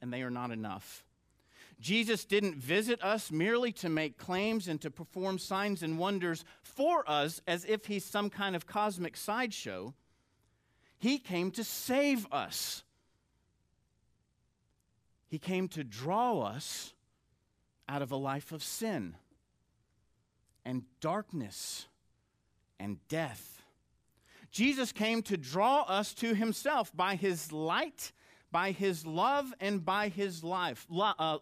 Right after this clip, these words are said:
his life. "I am the bread of life." Because the goal of this divine revelation, the goal of this information that God gives to us is transformation and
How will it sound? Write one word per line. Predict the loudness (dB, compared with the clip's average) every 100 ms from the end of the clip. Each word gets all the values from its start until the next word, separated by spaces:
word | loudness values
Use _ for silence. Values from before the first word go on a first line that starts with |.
| -4
his | -4 -2 0
life. | 0 0 -2 0
"I | 0 0 0
am | 0 2 2 0 -2 -12 _ _ _ -4
the | -4
bread | 0 0 -2
of | -2
life." | 0 0 -2 -8 -16 -20 _ _ _ _ _ _ _ _ -20 -6
Because | 0 2 2
the | 0
goal | 4 6 6 6
of | 4 0 -8 -2
this | -2 0
divine | 0 2 4 4
revelation, | 4 4 4 4 2 2 2
the |
goal | 4 4 4
of | 2
this | 0 0
information | 0 0 2 2 2 2 2 0
that | 2
God | 2 0 0
gives | -2 -2
to | -2 0
us | 0 0
is | 2 2 0 -14 -14
transformation | -4 2 4 4 2 2 4 2 -2 -6 -8 -12 _ _ _ _ _ _ _ _ _ _ _ _
and | 0 0